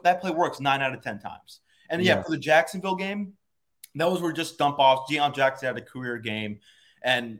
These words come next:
Speaker 1: like, that was a problem with this offense. You saw Nyheim Hines even say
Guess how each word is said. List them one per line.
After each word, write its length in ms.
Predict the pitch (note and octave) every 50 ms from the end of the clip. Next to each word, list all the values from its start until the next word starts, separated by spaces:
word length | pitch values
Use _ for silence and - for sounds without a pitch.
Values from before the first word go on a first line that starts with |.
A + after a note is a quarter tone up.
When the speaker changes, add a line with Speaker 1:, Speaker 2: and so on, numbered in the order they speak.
| _ _ -
Speaker 1:
like, 180 | C3+ A#2+ F#2 - _ _ _ _ _ _ _ _ _ _ C#3 -
that 100 | D#3 D#3
was 140 | E3 E3+
a 40 | F3+
problem 360 | - - E3 E3 E3 D#3 D#3
with 100 | C#3+ D3
this 80 | - C#3+
offense. 460 | C#3 E3 - - B2 A2+ G#2 - -
You 80 | C3 C3+
saw 240 | - - D#3 D3+ D3
Nyheim 220 | D3+ D3+ D#3 D3+
Hines 280 | D3+ D#3 D3+ D3 C#3+ D#3
even 200 | D#3 D3 D3 C#3
say 340 | - - D3+ D3+ D3+ D3